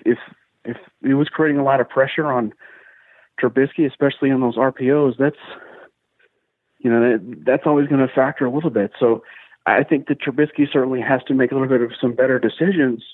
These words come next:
But we say so often, if the, if the offensive line is Swiss cheese, and the quarterback's gonna have a hard time really, you know, making the proper reads and, and everything to get a,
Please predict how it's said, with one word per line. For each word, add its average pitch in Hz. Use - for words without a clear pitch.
But 127
we 113
say 151
so 135
often, 139
if 107
the, 123
if 123
the 110
offensive 135
line 135
is 120
Swiss 135
cheese, 147
and 123
the 123
quarterback's 147
gonna 131
have 120
a 117
hard 135
time 131
really, 120
you 127
know, 117
making 127
the 117
proper 127
reads 127
and, 104
and 135
everything 131
to 123
get 120
a, 110